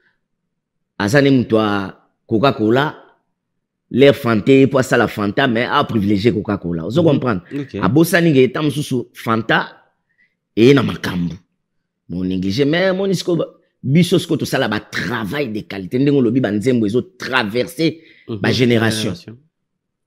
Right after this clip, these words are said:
Speaker 1: Lelo, bato ba mona ngo te, mais zela kaka komona mikolo ekoya, bato bakoma koloba, "Ah, nzembo wana, omoni lelo esali boye."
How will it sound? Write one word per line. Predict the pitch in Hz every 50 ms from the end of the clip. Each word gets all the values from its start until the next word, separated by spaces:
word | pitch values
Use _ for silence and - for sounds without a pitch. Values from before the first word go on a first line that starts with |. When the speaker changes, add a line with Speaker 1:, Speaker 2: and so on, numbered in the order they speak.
| _ _
Speaker 1:
Lelo, | 120 151 170 185 202 214 214 180 - - -
bato | 117 123 123 131 143
ba | 160 160
mona | 156 165 147 123
ngo | 123 139 160
te, | - 170 139
mais | 123 117 110
zela | 104 123 170 208 247 247
kaka | 226 226 202 175
komona | 156 151 156 160 170 160 143 131
mikolo | 123 123 120 - 117 117 117
ekoya, | 110 117 120 135 131 110 104 - -
bato | 104 110 - 113
bakoma | 104 113 139 131 113
koloba, | 110 104 101 110 113 -
"Ah, | - - - - 208 202 202 180 160 165 - - - _ _ _ _ _ _ _ _ -
nzembo | 139 139 143 240 233 220 208 214
wana, | 220 226 220 214 - -
omoni | 151 156 180 202 196 190
lelo | 180 180 185 196
esali | 190 - - 208 190 180
boye." | 170 147 127 113 104